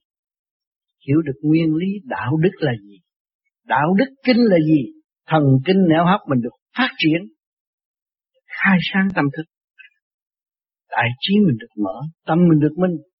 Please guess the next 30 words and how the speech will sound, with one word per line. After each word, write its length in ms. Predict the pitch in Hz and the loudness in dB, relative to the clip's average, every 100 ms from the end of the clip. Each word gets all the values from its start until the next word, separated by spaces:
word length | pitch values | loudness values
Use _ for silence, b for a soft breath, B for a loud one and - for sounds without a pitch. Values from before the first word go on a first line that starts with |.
| _ _ _ _ _ _ _ _ _ _ _ _ _ _ _ _ _ - | _ _ _ _ _ _ _ _ _ _ _ _ _ _ _ _ _ -12
mình 140 | 110 107 | -6 -2
mới 100 | 147 131 | 0 2
hiểu 160 | 131 151 | 0 -2
được 140 | 107 _ - | -8 _ -4
giá 140 | 156 160 156 | 0 0 -2
trị 120 | - 143 - | -8 -12 -20
của 80 | 135 | -10
con 140 | - 110 | -6 -4
người 160 | 98 - | -6 -10
xuống 380 | - - 185 185 | -8 0 2 4
đây 120 | 156 | 2
để 60 | 139 135 | -2 -6
làm. 320 | - _ _ _ _ _ _ _ _ _ _ _ - | -8 _ _ _ _ _ _ _ _ _ _ _ -16
Học 100 | - _ | -16 _
nhịn 260 | 110 113 117 131 | -10 -6 0 2
nhục, 120 | 120 107 _ _ _ _ _ _ _ _ _ _ _ | 2 -2 _ _ _ _ _ _ _ _ _ _ _
càng 260 | 151 151 147 147 | 0 2 4 4
nhịn 160 | 151 170 165 | 4 4 0
nhục 100 | 147 _ _ _ _ _ - | -2 _ _ _ _ _ -10
thì 80 | 123 | -2
thần 160 | 135 131 147 | 2 2 2
kinh 140 | 170 160 | -2 -2
càng 200 | - 107 | -4 -14
được 180 | 131 104 | -12 -14
ổn 220 | - 107 160 | -10 -10 -8
định, 160 | 131 - _ _ _ _ _ _ _ _ _ | -10 -12 _ _ _ _ _ _ _ _ _
càng 300 | 151 131 117 104 | 0 2 0 -4
nhịn 220 | 113 117 131 123 | -4 0 4 2
nhục 100 | 113 _ _ - | 0 _ _ -6
càng 240 | 113 | -6